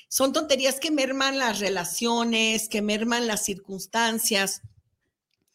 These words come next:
Y yo creo que es muy importante. Lo que tú acabas de mencionar, creo que es, son palabras muy sabias, Chuy.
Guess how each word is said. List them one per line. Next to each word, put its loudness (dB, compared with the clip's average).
Y 4
yo 4
creo 2
que -2
es 0
muy 4
importante. -4
Lo -4
que -4
tú 0
acabas 0
de 0
mencionar, 0
creo -2
que 0
es, -4
son 0
palabras 4
muy 0
sabias, -2
Chuy. -6